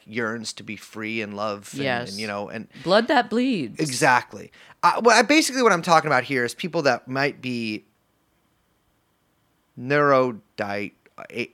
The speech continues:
Speaker 1: atypical
Speaker 2: Mm.
Speaker 1: in, in a certain way, right? Uh, there is a, there is a sort of a, a, a philosoph-, philosophy that many of these people follow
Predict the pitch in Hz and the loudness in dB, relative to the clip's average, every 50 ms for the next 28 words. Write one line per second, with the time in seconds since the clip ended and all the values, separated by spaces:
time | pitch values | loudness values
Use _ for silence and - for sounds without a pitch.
0 | _ 69 - 135 127 - _ - 135 131 - - 123 113 - - 98 _ - - | _ -18 -14 -14 -14 -12 _ -8 -8 -8 -8 -10 -12 -12 -12 -14 -20 _ -18 -20
1 | - - - 151 151 143 127 123 131 139 131 113 110 107 - - 127 120 117 104 | -16 -10 -6 -4 -4 -4 -4 -4 -6 -6 -8 -8 -8 -10 -10 -8 -8 -6 -6 -8
2 | - - - 175 156 127 127 123 113 98 85 - - - _ _ _ _ - 117 | -6 -2 0 0 0 0 -4 -8 -8 -8 -8 -10 -14 -20 _ _ _ _ -6 -2
3 | 117 120 120 127 135 - _ _ _ _ _ _ _ _ _ _ _ _ _ _ | 2 2 2 2 0 -4 _ _ _ _ _ _ _ _ _ _ _ _ _ _
4 | - 151 156 156 151 143 135 127 123 120 - - _ _ _ _ _ - 165 170 | 0 4 6 8 8 8 6 4 2 0 -2 -6 _ _ _ _ _ -18 -4 2
5 | 165 202 202 208 214 208 196 175 165 180 160 127 131 151 165 170 175 170 165 135 | 4 6 6 8 8 6 6 4 4 2 2 2 2 4 6 6 6 6 4 4
6 | 156 147 143 - - 165 143 131 127 104 - - - 127 123 120 117 - _ - | 2 0 0 0 -2 -2 -2 -2 -2 -6 -8 -10 -6 -6 -4 -4 -6 -8 _ -8
7 | 117 117 113 107 104 - - - 117 110 - _ _ - - 233 254 240 202 - | -6 -6 -6 -6 -8 -10 -10 -10 -10 -10 -10 _ _ 2 4 4 6 6 4 2
8 | - - - - 226 220 220 196 190 - - 151 - - 117 90 - _ _ _ | 0 -4 0 4 6 6 8 8 6 4 2 -2 -6 -6 -8 -8 -10 _ _ _
9 | _ - 139 143 156 160 156 151 143 127 135 123 - - 139 123 - 113 110 - | _ -6 -4 -2 0 0 0 0 -2 -2 -4 -4 -6 -6 -10 -8 -6 -8 -6 -2
10 | - 120 101 101 98 92 - | 0 0 2 0 -2 -4 -12